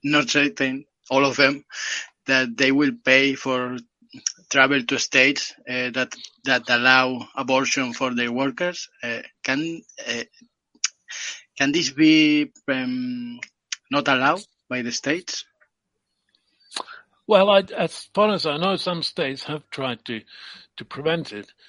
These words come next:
Speaker 2: Um, they have, I'm not sure whether it's by law or by, uh, governor's orders, tried to prevent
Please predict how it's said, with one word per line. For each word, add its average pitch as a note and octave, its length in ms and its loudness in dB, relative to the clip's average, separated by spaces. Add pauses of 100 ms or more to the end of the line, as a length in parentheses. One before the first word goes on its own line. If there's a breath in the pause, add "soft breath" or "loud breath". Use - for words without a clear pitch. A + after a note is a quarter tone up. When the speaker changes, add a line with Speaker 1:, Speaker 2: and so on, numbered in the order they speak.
(500 soft breath)
Speaker 2:
Um, A#2+ 400 -8 (640 loud breath)
they B2+ 200 0
have, D3+ 380 -2 (3250 loud breath)
I'm D#3 180 -4
not F3+ 200 0
sure G#3+ 160 2
whether E3 240 2
it's C3+ 220 -4 (120)
by C3+ 140 0
law F3+ 560 0 (140)
or D#3 280 -6
by, C#3 340 -4
uh, C3 200 -4 (200)
governor's B2+ 680 -10 (120)
orders, B2+ 500 -4 (400 loud breath)
tried E3+ 400 -2
to D#3+ 80 -12
prevent C#3 680 -6